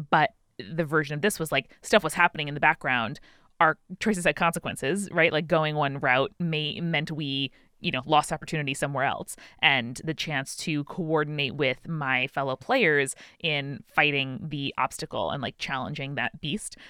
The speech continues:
felt really nice. I sometimes feel during initiative, like, you know, that's the point of initiative, right? Is that you, the order in which you go is not determined by you. Uh, it's determined by fate. But having the chance to kind of coordinate against such a big obstacle felt really right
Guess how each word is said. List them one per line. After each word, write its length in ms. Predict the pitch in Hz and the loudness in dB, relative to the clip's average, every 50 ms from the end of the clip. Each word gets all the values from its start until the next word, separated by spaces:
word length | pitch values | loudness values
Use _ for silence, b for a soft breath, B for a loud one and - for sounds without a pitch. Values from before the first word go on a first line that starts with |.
| B B | B B
felt 140 | 190 - - | -8 -8 -6
really 180 | 233 254 240 | -4 -2 -2
nice. 360 | 220 247 302 247 - - - 151 | -2 0 -2 -4 -6 -6 -6 -6
I 60 | 151 | -4
sometimes 300 | - 185 196 175 185 - | -2 0 0 0 0 2
feel 160 | - 185 175 | 2 2 4
during 200 | 165 175 160 160 | 4 2 0 0
initiative, 560 | 151 151 147 - 165 139 135 131 135 139 - b b b b b b | -4 -4 -4 -4 -2 0 0 0 0 -4 -10 b b b b b b
like, 460 | 156 151 135 131 131 113 - - - _ _ _ _ _ _ | -4 -2 0 0 -2 -4 -6 -18 -20 _ _ _ _ _ _
you 120 | 165 143 | -6 -6
know, 80 | 107 107 - _ | -6 -6 -2 _
that's 140 | 160 160 - | -2 0 0
the 60 | 180 | -2
point 140 | - 175 165 | -2 -2 0
of 40 | 170 | 0
initiative, 300 | 190 202 - 123 110 110 | 0 0 0 -2 2 2
right? 140 | 117 147 | 2 2
Is 60 | 156 - | 4 2
that 180 | 147 127 - | 0 -2 -2
you, 260 | 160 156 143 147 135 - - | -6 -6 -6 -6 -8 -8 -10
the 200 | 160 156 160 170 | -6 0 2 4
order 240 | - 190 202 196 196 | 6 6 6 4 4
in 80 | 170 | 0
which 140 | 170 160 - | 0 -4 -4
you 80 | - 165 | -2 0
go 140 | 160 156 143 | 2 2 2
is 100 | 143 147 | 2 0
not 140 | 139 - | -4 -4
determined 280 | _ - 143 - - 131 | _ -6 -4 -4 -4 -4
by 100 | - 123 | -2 -4
you. 240 | 123 117 104 87 - B B B B B | -2 -4 -6 -8 -8 B B B B B
Uh, 80 | - 143 | 0 0
it's 140 | 131 - | 0 0
determined 340 | - - 165 143 123 117 120 - - | -6 -10 -8 -6 -4 -4 -6 -6 0
by 120 | - 107 131 | 0 0 0
fate. 260 | - - 73 - - b b b b - | 0 -4 -10 -10 -12 b b b b 2
But 160 | 143 123 - | 2 2 4
having 260 | - 170 170 156 151 | 4 4 4 4 2
the 80 | 143 139 | -6 -6
chance 220 | - 143 135 - | -4 -4 -4 -4
to 100 | - 156 | -4 -2
kind 140 | 156 139 139 | -2 -2 -2
of 60 | - | -2
coordinate 560 | - 160 131 135 131 127 127 120 117 120 - - _ | -4 -4 -2 -2 -4 -4 -4 -8 -8 -8 -10 -4 _
against 340 | 165 160 160 165 147 - - | -2 0 0 -4 -4 -4 -4
such 200 | 147 143 - - | -4 -4 -2 -4
a 80 | 135 | -4
big 540 | 139 139 131 _ - 135 123 120 120 123 - - _ _ _ _ _ | -4 -6 -8 _ -4 -2 -2 -4 -4 -8 -12 -14 _ _ _ _ _
obstacle 420 | 123 131 - - 196 - 202 202 | -6 -6 -4 -8 -2 2 2 0
felt 300 | 190 - - 151 131 - | 2 0 0 0 0 0
really 320 | 139 139 131 131 113 117 120 | -2 -6 -6 -6 -8 -8 -10
right 340 | 131 127 120 113 110 107 | -10 -10 -10 -8 -8 -10